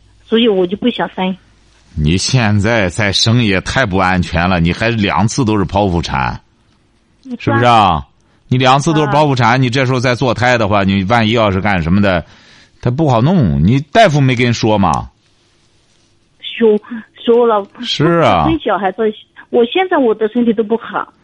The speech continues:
Speaker 2: 是啊，大夫恐怕也不主张你现在再怀孕了，你两次都是剖腹产。
Speaker 1: 啊，我，我一年可能有，有那个次序不足嘛，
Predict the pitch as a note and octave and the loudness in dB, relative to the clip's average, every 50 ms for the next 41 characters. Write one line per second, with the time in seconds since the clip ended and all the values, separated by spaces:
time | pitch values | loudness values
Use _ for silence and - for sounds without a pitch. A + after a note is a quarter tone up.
0 | _ _ _ - - - F3+ G3+ G#3+ G#3 F#3+ D#3 B2+ A#2+ A2+ - - C4 C4+ G#3+ | _ _ _ -12 -6 -2 0 2 4 4 4 4 4 2 2 0 0 0 0 0
1 | E3 D#3 D3 C#3 C3 B2 C3 C3 B2+ A#2 G#2 G2 E2+ A2+ G#2 G2 F2+ E2+ F#2+ G2 | 0 0 0 0 2 2 4 4 4 2 0 0 -2 -2 -2 -2 0 0 0 0
2 | G2+ F#2+ F2+ E2 - - G#2+ F#2 E2+ E2+ E2 F2+ F2+ D#2+ - - C2+ C#2 D#2+ E2 | 0 0 0 -2 -2 -2 -2 0 0 0 0 0 -2 -4 -2 -2 -2 0 0 0
3 | D2+ C#2+ C2 B1 B1+ C2+ C#2+ C2+ C#2 B1+ A#1+ B1 - - C2+ C#2 C2 B1+ - - | 0 0 -2 -2 0 0 0 0 0 -2 -2 -4 -6 -4 -2 -2 -2 -2 -2 -2
4 | C2 B1 - - - - G1+ G1+ - - _ _ _ _ _ _ _ _ _ _ | -2 -2 -2 -6 -8 -8 -10 -10 -12 -16 _ _ _ _ _ _ _ _ _ _
5 | _ _ _ _ _ _ _ - A3+ G#3 G#3 G3+ G3+ - - - - - _ _ | _ _ _ _ _ _ _ -4 -2 -2 0 -2 -4 -6 -12 -20 -20 -20 _ _
6 | - G3+ G#3 G#3+ G#3 G#3 - - - - - - _ - A3+ A3 G#3+ G#3 G#3+ A3+ | -4 0 0 0 0 -2 -6 -14 -20 -20 -20 -20 _ -2 0 2 2 2 0 0
7 | A3 A#3 D4+ D4+ C4+ A#3+ G#3+ G#3+ A3 A3 G#3+ - - A#3+ A3 A#3 B3 B3 A#3 G#3+ | 0 2 2 2 2 2 0 -2 -4 -6 -8 -6 -4 -2 0 0 2 2 2 4
8 | G3+ F#3+ F#3 F3+ E3+ - _ _ _ _ _ _ - - - - - - _ _ | 4 4 4 2 0 -2 _ _ _ _ _ _ -16 -14 -12 -12 -14 -16 _ _
9 | - A3 G#3+ G#3 G3+ G3 G3 A3 A3 A3+ A#3 A#3 - - - - D#4 C#4 - B3 | -6 -2 2 2 4 4 2 0 -2 -4 -4 -6 -6 -8 -4 -2 -2 0 0 -2
10 | A3+ - - A3 A3 - - F#3+ F3+ F3 F#3 F#3+ F#3+ F#3 E3 E3+ | -4 -4 -6 -10 -10 -6 -2 -2 -2 0 0 0 0 -2 -2 -4